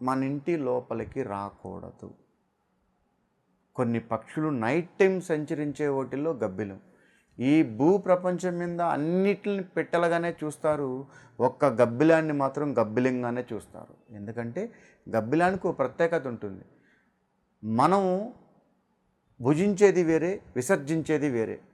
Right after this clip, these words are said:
కానీ ఒక్క గబ్బిలం మాత్రం నోటితోనే తిని నోటితోనే విసర్జిస్తుంది. అది మన ఇంటి లోపలికి వస్తే మనకేదో అపశకును, ఆ ఇంట్లో వాళ్ళకేదో ఇబ్బంది, కొన్ని సమస్యలు,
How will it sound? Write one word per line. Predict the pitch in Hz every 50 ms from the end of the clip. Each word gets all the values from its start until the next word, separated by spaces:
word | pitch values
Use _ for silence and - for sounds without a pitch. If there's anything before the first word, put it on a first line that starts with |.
| _ _ -
కానీ | - 147 160 175 180
ఒక్క | 165 151 143 - -
గబ్బిలం | 127 107 117 120 113 123 160 165 160 151 143
మాత్రం | 131 127 123 - 123 135 160 - _ - _ _ _ _ -
నోటితోనే | 113 123 139 160 170 147 170 143 175 180 185 190 190
తిని | 180 - 175 170 180 208 214
నోటితోనే | 185 147 143 151 156 147 147 165 165 170
విసర్జిస్తుంది. | 151 127 123 156 135 123 117 117 113 - - 101 92 90 90 - _ _ _ _ _ _ _ _ _ _ - 110
అది | 113 123 143 208 233 285 294 - _ _ _ _ _ _ -
మన | 120 127 127
ఇంటి | 123 117 117 139 175 185 180 214 196
లోపలికి | 165 156 143 135 131 127 123 - -
వస్తే | 107 - - - 185 214 269 320 - _ _ - -
మనకేదో | 117 117 120 113 117 117 117 - - - -
అపశకును, | 98 - - 156 147 - 156 - - 123 107 113 113 110 104 95 95 - _ _ _ _ _ _ - 101
ఆ | 110 123
ఇంట్లో | 127 123 135 156 151 - 196 196 190
వాళ్ళకేదో | 170 156 143 131 123 123 120 117 107 117 151 180 - - - - _ _ _ _ _ -
ఇబ్బంది, | 113 120 117 107 107 151 156 165 170 170 175 - - - _ _ - - _ _ -
కొన్ని | 127 123 120 113
సమస్యలు, | - - 120 120 143 139 - - 175 156 160 175